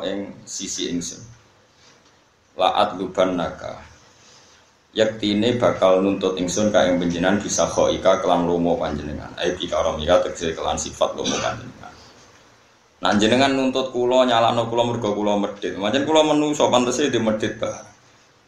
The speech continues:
Artinya kula ra di sifat lomo iku wajar, kula timo menungso. Tapi nek jenengan batalno sifat lomane jenengan,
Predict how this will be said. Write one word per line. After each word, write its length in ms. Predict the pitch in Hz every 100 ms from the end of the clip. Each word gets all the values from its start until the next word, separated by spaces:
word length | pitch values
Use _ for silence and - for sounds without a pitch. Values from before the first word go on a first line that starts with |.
| -
Artinya 320 | - - 151
kula 160 | 165 170
ra 60 | 165
di 80 | 139
sifat 240 | 127 147
lomo 240 | 143 147 151
iku 160 | 160
wajar, 320 | 147 135 - 104
kula 160 | 101 107
timo 240 | 110 107
menungso. 560 | 101 101 90 87 - - - _ _ _
Tapi 220 | - 127
nek 160 | 156 131
jenengan 400 | 120 123 143 147
batalno 480 | 110 110 117 117 117
sifat 400 | 120 113 117 107
lomane 320 | 113 113 113 107
jenengan, 560 | 107 127 107 101 101